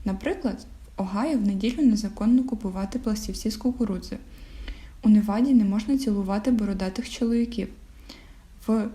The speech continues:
Айдахо рибалити верхи на верблюді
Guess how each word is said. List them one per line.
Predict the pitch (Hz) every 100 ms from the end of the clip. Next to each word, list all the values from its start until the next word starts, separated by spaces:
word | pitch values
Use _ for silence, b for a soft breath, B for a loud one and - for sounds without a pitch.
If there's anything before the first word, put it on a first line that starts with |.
| - -
Айдахо | 190 185 196 294 - - - - - - - -
рибалити | - 185 180 269 285 208
верхи | 196 214 254
на | 240
верблюді | 226 226 202 190 185 190